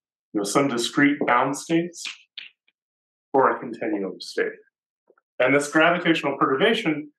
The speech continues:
can mediate resonances, resonant transitions, either between discrete states or be-, between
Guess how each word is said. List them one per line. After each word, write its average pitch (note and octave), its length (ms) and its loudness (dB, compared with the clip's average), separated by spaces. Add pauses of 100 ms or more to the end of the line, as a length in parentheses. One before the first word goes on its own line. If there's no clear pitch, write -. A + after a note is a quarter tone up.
(260)
can C3 100 0
mediate E3+ 460 2
resonances, C#3+ 1000 -2
resonant C3+ 480 4
transitions, A2+ 600 -2
either D3+ 440 4
between E3+ 520 0
discrete C3+ 460 -6
states - 640 -2 (340)
or C#3 560 4
be-, A#2+ 100 4
between C3+ 640 0